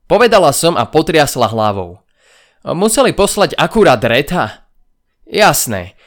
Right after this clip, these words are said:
chodníčky víl boli najrýchlejšou cestou odtiaľto tam, ale to znamenalo ísť odtiaľto tam s ním. A nemalo to teda nič spoločné s radostnými predstavami víl ako jemných okrídlených stvorení,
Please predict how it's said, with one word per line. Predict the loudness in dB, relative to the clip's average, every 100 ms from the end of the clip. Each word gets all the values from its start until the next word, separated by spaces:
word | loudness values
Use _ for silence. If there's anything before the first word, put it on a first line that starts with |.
| _ _
chodníčky | 0 2 2 0 0 -2
víl | 0 2 2
boli | 2 0 0
najrýchlejšou | 0 0 -2 -2 -2 -2 -6 -4
cestou | -4 -2 -4
odtiaľto | -2 -4 0 -2 -2 -8
tam, | -4 -2 -2 -6 _ _ _ _
ale | -6 -4 -2
to | -4
znamenalo | -4 0 2 4 2 2 0
ísť | -2 -4 -4 -2
odtiaľto | -2 2 0 2 -2
tam | 0 -2
s | -2 -4
ním. | -2 -2 -4 -12 _ _ _ _ _ -12
A | -6
nemalo | -2 0 2 2
to | 0
teda | 0 0
nič | 0 -4 -2
spoločné | 2 2 2 -4
s | -2
radostnými | -2 0 0 -2 -4 -4
predstavami | -2 -4 -4 -4 -2 -2 -4
víl | -4 -4 -4 -4 -12 _
ako | -14 -4 0
jemných | 2 0 0 -2 -2
okrídlených | -2 0 0 0 -2 -4
stvorení, | -4 0 2 2 0 -2 -4 -8